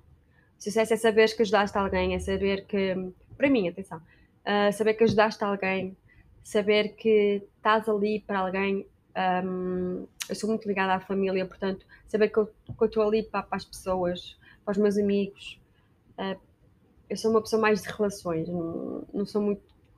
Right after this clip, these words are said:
quando vejo sucesso não é, of course que dinheiro interessa, mas não é o, quando penso em sucesso não é a primeira coisa que me vem à cabeça. A primeira coisa que me vem à cabeça quando penso em sucesso é felicidade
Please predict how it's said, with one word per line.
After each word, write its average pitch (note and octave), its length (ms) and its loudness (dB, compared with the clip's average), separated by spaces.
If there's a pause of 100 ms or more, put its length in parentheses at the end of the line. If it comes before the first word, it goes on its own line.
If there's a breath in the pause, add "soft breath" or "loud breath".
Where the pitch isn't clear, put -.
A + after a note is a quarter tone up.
(280)
quando A3+ 180 4
vejo A3 180 6
sucesso A3 560 0
não G#3+ 140 2
é, G3+ 280 -2 (500)
of - 160 -6
course - 280 -2
que - 120 -20
dinheiro F#3 460 -4 (420)
interessa, F3 420 -6
mas G#3 120 4
não A#3+ 220 10
é A3+ 160 8
o, G#3+ 360 4 (880 soft breath)
quando B3 180 6
penso C4+ 180 4
em C4 40 6
sucesso A3+ 360 2
não A3+ 60 6
é A3 40 6
a G#3+ 40 -4
primeira G#3+ 280 -2
coisa F#3+ 240 -4
que - 100 -10
me F#3+ 60 -6
vem F#3 100 -2
à F3+ 100 -2
cabeça. E3+ 320 -2
A - 40 -10
primeira G#3+ 300 0
coisa A3 300 2
que A3 120 -8
me A3 60 0
vem G#3+ 100 2
à G#3 60 -2
cabeça G3+ 240 -2
quando G3+ 180 -2
penso G3+ 220 -4
em - 100 -14
sucesso G3+ 440 -4
é G3 80 -2
felicidade F#3+ 720 -2